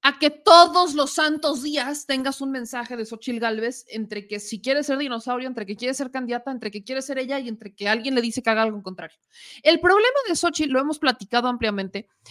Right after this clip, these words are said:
no es ya ni siquiera el, la campaña o que Morena o que el presidente, no, es que no tienen esencia en esa campaña, no saben a qué le tiran. En el equipo de Xóchitl, cada quien está velando por sus propios intereses, no por los de la presidencia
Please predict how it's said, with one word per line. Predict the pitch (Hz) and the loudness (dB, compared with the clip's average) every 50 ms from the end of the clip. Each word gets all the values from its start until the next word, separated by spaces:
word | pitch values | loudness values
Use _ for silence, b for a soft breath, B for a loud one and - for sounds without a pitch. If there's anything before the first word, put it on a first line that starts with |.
| B B B | B B B
no | 233 254 294 370 440 | 0 2 4 4 4
es | 494 453 - | 4 4 2
ya | 403 392 | 2 0
ni | 381 381 - | 0 -2 -2
siquiera | - 262 208 - 269 262 247 240 226 - - | -4 -6 -6 -4 -2 0 0 0 -2 -4 -8
el, | - 185 196 196 196 196 190 - - 127 175 | -8 -6 -4 -4 -4 -6 -8 -10 -10 -8 -4
la | 190 185 196 | -2 -2 -2
campaña | - 208 196 196 190 - 285 311 330 320 294 285 277 269 277 277 - - | -2 -2 -4 -2 0 4 4 4 4 4 2 0 2 2 0 0 -2 -4
o | 214 - | -10 -8
que | - 202 | -8 -8
Morena | 208 202 202 214 233 269 285 285 277 285 285 - | -8 -6 -6 -6 -6 -6 -6 -6 -6 -6 -6 -6
o | - 208 | -6 -6
que | - 208 | -4 -6
el | 196 190 | -6 -6
presidente, | - 185 190 - - 214 247 294 302 285 - 269 - | -6 -10 -8 -6 -2 0 2 2 2 0 -2 -4 -4
no, | 233 247 - - | -4 -4 -4 -6
es | - 294 - | -8 -8 -6
que | - 359 320 | -4 -2 -2
no | 294 339 381 381 381 - | 0 -2 -2 -6 -8 -8
tienen | - 339 381 381 381 339 | -6 -4 -2 -2 0 0
esencia | 285 262 - 330 370 392 - 320 | 0 0 0 0 -2 0 -2 -2
en | 320 320 | -2 0
esa | 359 359 | 0 -2
campaña, | - 269 240 302 349 349 | -2 -4 -6 -6 -6 -6
no | 330 311 370 | -4 -6 -6
saben | - 392 392 392 311 | -6 -4 -6 -4 -4
a | 247 | -4
qué | - 285 | -4 -4
le | 294 302 | -4 -2
tiran. | - 294 339 302 240 - _ _ _ _ _ _ _ _ _ _ _ _ _ - | -2 -2 -4 -4 -6 -8 _ _ _ _ _ _ _ _ _ _ _ _ _ -2
En | 247 285 302 | 0 2 2
el | 302 302 | 2 2
equipo | 320 311 349 440 440 - 508 453 | 0 -2 -4 -6 0 2 2 2
de | 381 | 2
Xóchitl, | - 349 370 359 - 370 392 381 392 - - | 0 0 -2 0 0 -2 -2 -2 -4 -6 -2
cada | 339 339 349 349 | 0 2 2 0
quien | 349 349 330 339 339 | -2 -4 -8 -6 -6
está | 330 - 320 302 | -6 -4 -4 -4
velando | 294 277 285 285 285 302 302 - | -2 -2 -4 -4 -4 -6 -8 -6
por | - 294 285 254 233 | -2 0 0 0 -2
sus | - - 247 240 214 - | -8 -6 -6 -6 -6 -6
propios | - - 202 196 185 - 196 214 214 - 240 | -4 -2 0 0 0 0 -2 -4 -4 -2 -4
intereses, | 233 233 220 254 262 262 302 294 294 - - - - _ - | -6 -6 -6 -6 -4 -2 -2 -4 -4 -8 -16 -20 -20 _ -8
no | 226 233 277 359 359 - | -6 -4 -4 -4 -4 -2
por | 508 480 381 | -2 0 2
los | 330 226 208 180 180 | 2 2 0 0 -2
de | 190 | -2
la | 185 180 185 - | -2 -2 -2 -4
presidencia | 190 185 180 - 190 185 190 190 202 - 233 233 233 _ | -6 -8 -8 -6 -6 -6 -4 -4 -4 -4 -4 -6 -6 _